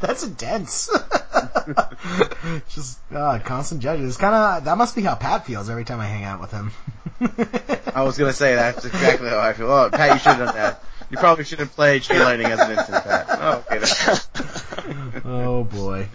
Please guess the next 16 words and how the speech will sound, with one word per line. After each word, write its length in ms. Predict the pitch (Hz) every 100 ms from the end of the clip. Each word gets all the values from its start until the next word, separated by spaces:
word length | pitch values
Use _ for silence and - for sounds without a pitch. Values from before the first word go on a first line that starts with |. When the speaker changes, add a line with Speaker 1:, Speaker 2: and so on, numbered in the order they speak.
| 143 - - - - -
Speaker 1:
<laughs> 800 | 220 - 220 233 - 233 - 220 - - - - - - - - - - - -
Nice. 380 | 92 98 104 -
Well, 640 | 117 165 160 135 131 117 -
uh, 300 | - 120 120
I 140 | 120 113
think 340 | - 220 254
we 140 | 220 165
finally 640 | - 151 185 226 214 190
have 640 | 151 170 170 151 139 117
our 240 | 107 123 120
third 380 | - 135 107
co-host 520 | - 131 110 98 87 -
joining 360 | 98 90 90
us 180 | 87 87
here 160 | 98 82
tonight. 480 | 92 87 82 85